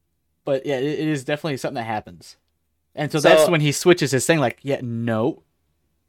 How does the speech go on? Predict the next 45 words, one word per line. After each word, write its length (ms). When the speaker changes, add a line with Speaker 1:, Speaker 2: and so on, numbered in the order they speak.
Speaker 2:
Oh, 460
I 100
thought 220
it 60
was 120
just 180
he 120
noticed 540
what 360
the 180
insignia 500
was. 600
'Cause 140
there 120
was 260
something 360
when 120
he, 220
that 180
does 200
make 120
a 60
little 200
bit 140
more 140
sense, 340
because 300
then 180
he 160
said 220
something 240
that 60
was 100
a 40
little 160
bit 160
cryptic 480
at 60
the 160
end 260
with 360
Amelia 420
and 140
was 160
like, 320